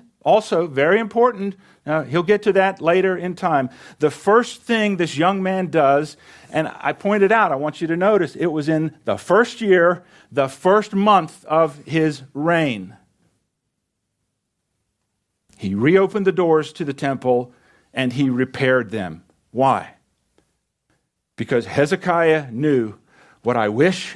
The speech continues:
our leaders knew today, that this was the first step to turning the nation around.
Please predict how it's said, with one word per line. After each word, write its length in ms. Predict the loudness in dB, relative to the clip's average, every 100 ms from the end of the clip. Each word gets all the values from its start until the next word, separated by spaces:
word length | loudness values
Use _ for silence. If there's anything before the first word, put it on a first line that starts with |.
| -8
our 200 | -6 -2
leaders 520 | 2 2 2 -2 -6
knew 300 | -4 -2 -2
today, 540 | -2 -2 -2 -4 -12 _ _ _ _ _ _ _ _ _ _ _ _ -20 _ -20 -20 _ _ _ 0
that 200 | 0 2
this 440 | 2 2 0 -12 -10
was 300 | -2 0 0
the 100 | -8
first 420 | -6 0 0 -2
step 440 | -4 2 2 0 -6 _ _ _ _ _ -10
to 120 | -10
turning 500 | -2 0 2 0 -2
the 80 | -2
nation 520 | 0 0 -2 -6 -4
around. 580 | -2 0 0 -4 -12